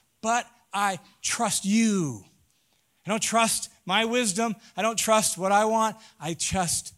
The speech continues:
you. I don't even trust in prayer. I trust you. And I believe that you are wise and you are good." Man, that's, it's easy to preach about,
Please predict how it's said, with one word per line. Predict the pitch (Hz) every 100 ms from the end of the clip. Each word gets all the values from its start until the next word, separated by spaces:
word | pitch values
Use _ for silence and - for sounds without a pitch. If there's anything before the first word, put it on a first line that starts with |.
| _
you. | 180 233 220 170 123 101 -
I | 214
don't | 269
even | 285 226 - _
trust | - 247 247 -
in | 202
prayer. | - 240 254 240 185 - -
I | 202
trust | 220 - 226 185 - - _ -
you. | 208 247 262 233 175 120 - -
And | 147
I | 165 202
believe | 165 139 117 - - - _ _
that | 123 120
you | 185 160 101 - _ _ _ -
are | 113
wise | 131 151 107 95 - - - - _ _ _ _ _
and | 113 101
you | 160 185 110 95 _ _ _
are | 101
good." | 101 143 120 143 _ _ _ _ _ _ _ _ - - _ _ _ _ _ -
Man, | 185 190
that's, | 214 - - - - - - - - - - _ _
it's | - -
easy | 202 262 214
to | 214
preach | 190 208 202 -
about, | 117 82